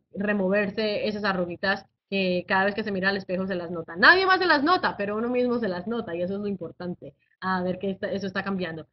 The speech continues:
So, ese es el, ah, paquete premium. Y el último, básicamente, con el que está, empezam-, el que empecé yo,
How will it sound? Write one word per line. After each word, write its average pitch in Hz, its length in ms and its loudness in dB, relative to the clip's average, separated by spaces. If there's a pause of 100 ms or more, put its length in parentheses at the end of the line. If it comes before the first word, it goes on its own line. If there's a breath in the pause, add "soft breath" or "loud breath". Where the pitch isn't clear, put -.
(140)
So, 254 120 6
ese 254 180 4
es 254 40 -4
el, 262 260 4
ah, 220 260 6
paquete 220 360 2
premium. 277 460 0 (280)
Y 240 120 6
el 262 160 8
último, 320 560 2
básicamente, 240 640 2
con 269 160 0
el 220 100 2
que 220 80 -4
está, 202 320 -2 (260)
empezam-, 208 800 0
el 196 420 0
que 208 80 0
empecé 202 340 2
yo, 269 340 2